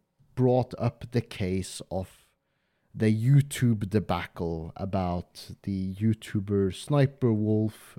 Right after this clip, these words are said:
versus Jax Films. Um,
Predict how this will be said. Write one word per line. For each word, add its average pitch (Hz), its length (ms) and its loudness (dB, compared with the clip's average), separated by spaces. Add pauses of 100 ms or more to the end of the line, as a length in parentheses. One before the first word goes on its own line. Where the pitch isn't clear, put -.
(120)
versus 95 680 -4 (160)
Jax - 400 -10
Films. 104 600 -2 (800)
Um, 82 400 -6